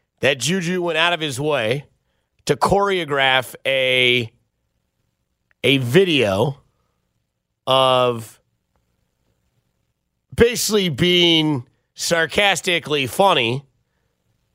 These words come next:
towards the Philadelphia Eagles. Here's the deal. I think we could be okay with this.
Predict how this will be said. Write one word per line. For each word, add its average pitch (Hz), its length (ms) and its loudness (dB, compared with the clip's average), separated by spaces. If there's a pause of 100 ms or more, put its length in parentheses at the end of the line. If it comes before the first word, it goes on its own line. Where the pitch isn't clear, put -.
(540)
towards 156 460 2
the 156 80 4
Philadelphia 147 680 4
Eagles. 151 400 -4 (1400)
Here's 226 400 2
the 151 140 2
deal. - 240 -12 (3000)
I 214 140 -4
think 247 180 -12
we 240 100 -8
could 185 140 -6
be 202 200 0
okay 165 320 0
with 110 160 -4
this. - 360 -20